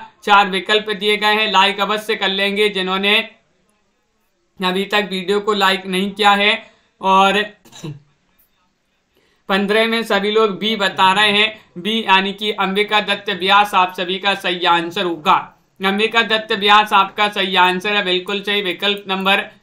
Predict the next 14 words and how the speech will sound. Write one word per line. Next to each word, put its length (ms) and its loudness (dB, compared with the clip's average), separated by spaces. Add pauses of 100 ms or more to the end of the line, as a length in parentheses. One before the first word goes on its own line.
(140)
दो 240 0
जिन्होंने 440 -2
भी 100 -6
यहाँ 240 4
पर 220 -4
चयन 320 -4
किया 200 2
है 380 2 (180)
उनका 320 2
यहाँ 220 4
पर 200 -4
सही 300 -4
आंसर 320 0
होगा। 300 2